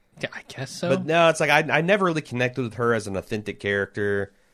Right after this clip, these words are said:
Speaker 2: Um, and, you know, her being, I, I, and, and also, where was
Speaker 1: I felt like there
Speaker 2: Spencer?
Speaker 1: were a lot of legs left
Speaker 2: Like, I
Speaker 1: on
Speaker 2: felt,
Speaker 1: her
Speaker 2: I felt like
Speaker 1: character.
Speaker 2: the, the only valid reason to have her strung out in the long death is so Spencer can get in there and they can have some kind of emotional moment.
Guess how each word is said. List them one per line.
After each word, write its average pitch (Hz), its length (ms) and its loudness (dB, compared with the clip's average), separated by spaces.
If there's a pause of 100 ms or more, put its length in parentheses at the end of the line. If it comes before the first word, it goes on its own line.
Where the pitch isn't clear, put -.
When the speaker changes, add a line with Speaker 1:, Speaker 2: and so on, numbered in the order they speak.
(180)
Speaker 2:
Um, 95 720 -4
and, 98 360 -4
you 104 140 -4
know, 101 160 0
her 110 200 0
being, 101 480 -4 (380)
I, - 60 -10
I, 87 440 -2
and, 117 160 -4
and 127 100 2
also, 185 240 4
where 185 160 4
was 196 200 2
Speaker 1:
I 269 40 8
felt 285 80 8
like 269 140 4
there 226 120 4
Speaker 2:
Spencer? 208 80 4
Speaker 1:
were 180 100 6
a 147 80 8
lot 151 280 4
of 117 140 0
legs 147 360 2
left 113 120 2
Speaker 2:
Like, 135 100 0
I 165 80 6
Speaker 1:
on 214 60 0
Speaker 2:
felt, 208 120 6
Speaker 1:
her - 60 6
Speaker 2:
I 170 120 6
felt 208 180 10
like 190 220 6
Speaker 1:
character. 156 180 4
Speaker 2:
the, 135 40 -6
the 139 220 0
only 165 280 4
valid 143 380 6
reason 127 320 0
to 113 60 2
have 117 200 2
her 113 120 0
strung 120 400 0
out 113 200 4
in 101 100 -2
the 92 80 -2
long 107 360 2
death 117 300 2
is 87 80 -10
so 101 180 -2
Spencer 127 420 -4
can 92 180 -10
get 92 160 -2
in 95 100 -4
there 98 180 2
and 95 80 0
they 95 60 0
can 101 100 0
have 95 100 -2
some 107 120 -6
kind 107 160 -2
of 92 60 -4
emotional 92 440 -4
moment. 92 500 -4